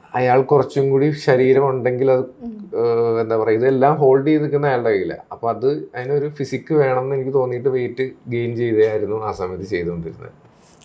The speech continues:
Speaker 2: ആ, ശരിക്കും ഈ ഒരു സിനിമയിലേക്ക്, ക്രിസ്റ്റഫറിലേക്കൊക്കെ വിളി വരുന്നത് എങ്ങനെയായിരുന്നു?
Speaker 1: ഓഡീഷൻ വഴി.
Speaker 2: ഉം.
Speaker 1: മൂന്ന് റൗണ്ട്, മൂന്ന് അല്ല, രണ്ട് റൗണ്ട് ഓഡീഷൻ ഉണ്ടായിരുന്നു ക്രിസ്റ്റഫറിലേക്ക്. ആ, എന്താ പറയാ, നമ്മളൊരു നിരന്തരമായിട്ടുള്ളൊരു ശ്രമത്തിന്റെ ഭാഗമായിട്ട്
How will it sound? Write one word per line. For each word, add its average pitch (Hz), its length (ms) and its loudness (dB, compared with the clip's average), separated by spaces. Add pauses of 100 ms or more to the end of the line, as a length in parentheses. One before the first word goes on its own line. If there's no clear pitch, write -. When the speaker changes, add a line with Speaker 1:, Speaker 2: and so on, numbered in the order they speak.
Speaker 2:
ആ, 254 140 -4
ശരിക്കും 302 340 -2
ഈ 320 160 0
ഒരു 311 280 0
സിനിമയിലേക്ക്, 262 760 -4
ക്രിസ്റ്റഫറിലേക്കൊക്കെ 254 880 -4
വിളി 233 240 2
വരുന്നത് 233 340 0
എങ്ങനെയായിരുന്നു? 196 560 -8 (600)
Speaker 1:
ഓഡീഷൻ 156 420 0
വഴി. 143 160 2 (440)
Speaker 2:
ഉം. 190 360 -12 (600)
Speaker 1:
മൂന്ന് 147 320 6
റൗണ്ട്, 147 280 6
മൂന്ന് 151 300 4
അല്ല, 170 320 4
രണ്ട് 147 320 4
റൗണ്ട് 165 280 6
ഓഡീഷൻ 123 380 2
ഉണ്ടായിരുന്നു 92 600 -4
ക്രിസ്റ്റഫറിലേക്ക്. 92 800 -4 (600)
ആ, 95 880 -6 (220)
എന്താ 110 220 2
പറയാ, 110 160 2
നമ്മളൊരു 110 360 2
നിരന്തരമായിട്ടുള്ളൊരു 120 880 0
ശ്രമത്തിന്റെ 120 560 -2
ഭാഗമായിട്ട് 117 800 -2